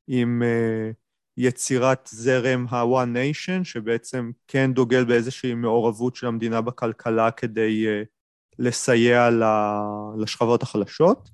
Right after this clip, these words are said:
וגם ברמה היהודית, אז הוא היה מאוד, מאוד עסק בשאלה היהודית, וחשב על הרעיון הזה של מדינה ליהודים, ו-,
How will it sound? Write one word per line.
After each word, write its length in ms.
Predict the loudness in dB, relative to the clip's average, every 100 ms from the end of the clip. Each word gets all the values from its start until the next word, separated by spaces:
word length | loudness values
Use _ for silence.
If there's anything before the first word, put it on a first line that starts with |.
| -20 -10 -4
וגם 420 | -2 0 0 2
ברמה 360 | 2 2 2
היהודית, 600 | 0 0 -2 0 0 0
אז 140 | -4 -4
הוא 140 | -4
היה 260 | -2 -2 -2
מאוד, 520 | -4 -4 -2 -2 -4 -18 _ -8
מאוד 260 | 0 2 2
עסק 380 | 0 0 0 -2
בשאלה 560 | -10 -6 -4 -2 -2
היהודית, 640 | -2 -2 -4 0 0 0 -4
וחשב 440 | -10 -6 -2 2
על 100 | 2
הרעיון 460 | 2 0 2 0 0
הזה 200 | -4 -8
של 140 | -10
מדינה 440 | -8 -6 -2 0
ליהודים, 800 | 0 0 -2 -4 -6 -2 0 2 0
ו-, 200 | -2